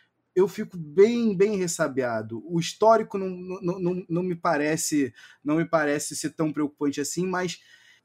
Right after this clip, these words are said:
não sei, Flávio, não sei. É, me parece, às vezes, inconsistente,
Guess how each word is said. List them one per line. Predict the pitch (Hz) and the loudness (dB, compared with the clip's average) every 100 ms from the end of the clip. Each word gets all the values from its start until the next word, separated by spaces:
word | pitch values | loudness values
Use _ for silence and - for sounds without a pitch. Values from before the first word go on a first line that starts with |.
| _ | _
não | 196 | -8
sei, | 196 - 143 | -6 -4 -6
Flávio, | 135 143 131 113 117 113 | -4 -2 -2 -2 -10 -6
não | 143 165 | -2 -2
sei. | - 139 131 123 117 | -2 -2 -2 -2 -6
É, | 127 139 - | -10 -16 -8
me | 156 156 | -6 -6
parece, | - 165 170 165 170 | 0 0 0 -2 -2
às | 170 139 | 0 0
vezes, | 165 156 | 0 0
inconsistente, | 165 165 165 160 139 - 147 147 165 165 - 160 156 151 147 | -4 -2 -4 -4 -6 -6 -2 0 0 -2 -4 -2 0 -2 -4